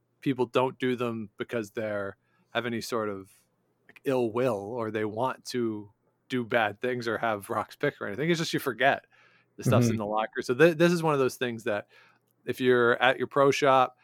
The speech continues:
Speaker 1: you're getting something for yourself, hey, maybe just pick up a, a couple broom heads and you can give 'em out as stocking stuffers and gifts.
Speaker 2: Yeah, for sure. Especially, uh,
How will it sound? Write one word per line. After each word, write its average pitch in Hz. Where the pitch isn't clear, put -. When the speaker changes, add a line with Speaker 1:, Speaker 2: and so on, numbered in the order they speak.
Speaker 1:
you're 123
getting 123
something 117
for 120
yourself, 120
hey, 262
maybe 147
just 151
pick 165
up 170
a, 170
a 160
couple 170
broom 165
heads 120
and 139
you 131
can 127
give 135
'em 135
out 131
as 127
stocking 135
stuffers 135
and 135
gifts. 143
Speaker 2:
Yeah, 165
for 117
sure. 131
Especially, 127
uh, 110